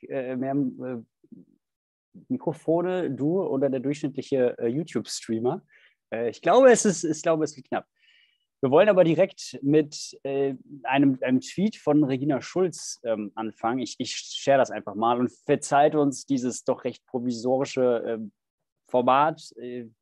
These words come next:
normalerweise mögen wir unsere Videokacheln ein bisschen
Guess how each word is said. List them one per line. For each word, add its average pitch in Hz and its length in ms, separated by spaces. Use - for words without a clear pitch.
normalerweise 123 520
mögen 139 300
wir 135 80
unsere 120 300
Videokacheln 139 580
ein 120 140
bisschen 139 420